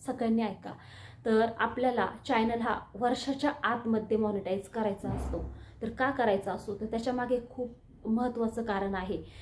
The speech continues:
जर वर्षामध्ये चॅनल मॉनिटाईज नाही झाला, तर म्हणजे चार हजार वॉच टाइम जर आपला पूर्ण नाही झाला, तर काय होतं की आता समजा माझ्या चॅनलला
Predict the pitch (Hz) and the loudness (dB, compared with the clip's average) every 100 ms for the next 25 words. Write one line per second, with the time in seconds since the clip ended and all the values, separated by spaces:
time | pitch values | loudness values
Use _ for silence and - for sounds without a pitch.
0 | - - 190 254 262 254 - 269 233 214 | -16 -2 6 8 6 2 2 2 4 2
1 | 214 202 214 196 208 214 202 202 196 196 | 2 2 2 2 2 2 0 0 2 2
2 | 196 214 240 240 202 196 160 - - - | 2 2 2 2 0 -4 -6 -8 -20 -20
3 | - - - - 208 170 - 202 214 220 | -20 -20 -6 4 4 4 -4 -6 -2 2
4 | 233 254 262 240 240 214 220 - 202 208 | 2 4 2 2 0 2 2 0 0 2
5 | 226 247 226 196 214 214 208 214 240 220 | 2 0 0 -2 0 2 2 0 0 0
6 | 214 180 170 - - - 240 233 240 240 | 0 -2 -6 -10 -20 -10 -8 0 2 4
7 | 240 180 - - - - - - 220 214 | 2 0 -2 -8 -12 -16 -16 -8 0 2
8 | 277 - - - 208 240 233 285 240 220 | 2 -4 -16 -14 -6 -2 2 4 4 4
9 | - - - - - - - - - 214 | 0 -6 -18 -18 -18 -18 -18 -18 -10 -2
10 | 226 247 269 220 196 196 | 2 4 4 4 4 4